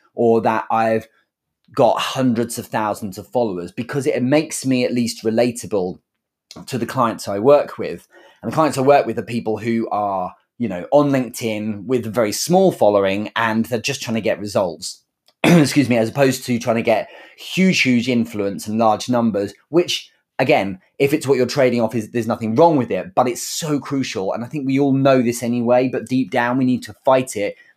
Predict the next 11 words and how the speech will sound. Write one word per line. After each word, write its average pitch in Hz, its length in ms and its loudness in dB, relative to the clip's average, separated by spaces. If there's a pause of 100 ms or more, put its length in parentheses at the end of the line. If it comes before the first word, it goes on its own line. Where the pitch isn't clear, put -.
We 123 100 0
need 120 140 2
to 117 200 0
remember 120 760 0 (280)
that 117 140 0
there's 120 260 0 (140)
no 147 560 6
value 107 800 -2
in 120 400 0
large 120 480 2
numbers 101 720 -4